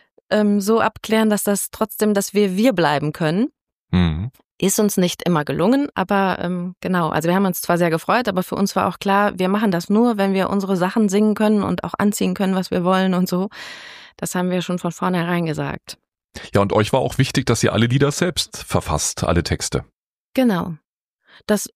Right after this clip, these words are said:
Speaker 1: aber das haben die auch direkt erkannt, dass das eben auch
Speaker 2: Mhm.
Speaker 1: das, äh, Tolle an uns war, dass wir eben unsere eigenen Sachen machen und
Speaker 2: Ja. Es kam, es gab dann irgendwann die ersten Probeaufnahmen, nehme ich an. Man, äh,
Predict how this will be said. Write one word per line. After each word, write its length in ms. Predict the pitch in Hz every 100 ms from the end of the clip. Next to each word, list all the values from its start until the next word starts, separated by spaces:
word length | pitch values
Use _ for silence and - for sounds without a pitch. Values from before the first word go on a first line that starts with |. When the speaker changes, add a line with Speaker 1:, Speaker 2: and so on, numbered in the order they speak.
| -
Speaker 1:
aber 160 | - 175
das 280 | 175 175 185
haben 100 | 180
die 160 | 175
auch 240 | - - - -
direkt 320 | 151 165 170
erkannt, 400 | - - 170 156
dass 100 | 151
das 240 | - 147 -
eben 260 | 160 151 -
auch 120 | 147
Speaker 2:
Mhm. 120 | 170
Speaker 1:
das, 360 | 156 143 113 -
äh, 180 | 156 160
Tolle 240 | - 170 190
an 140 | 147
uns 240 | - -
war, 160 | - 151
dass 260 | 151 156 -
wir 200 | 151 -
eben 320 | 151 151 147 -
unsere 240 | 151 -
eigenen 260 | 156 151 151
Sachen 260 | 156 -
machen 300 | 151 151 147
und 280 | 147 147 - _ _ _ _ _ _
Speaker 2:
Ja. 300 | 92 85 92 _ _ - - - - _ _ _
Es 160 | 113 -
kam, 220 | 98 110 -
es 120 | -
gab 180 | - 101
dann 140 | 120 101
irgendwann 320 | 107 110 98
die 100 | 92
ersten 300 | 87 - 95
Probeaufnahmen, 720 | - 95 - - - 113 110
nehme 140 | 104
ich 120 | 98
an. 280 | - 120 143 -
Man, 320 | 98 95 95
äh, 380 | 92 90 85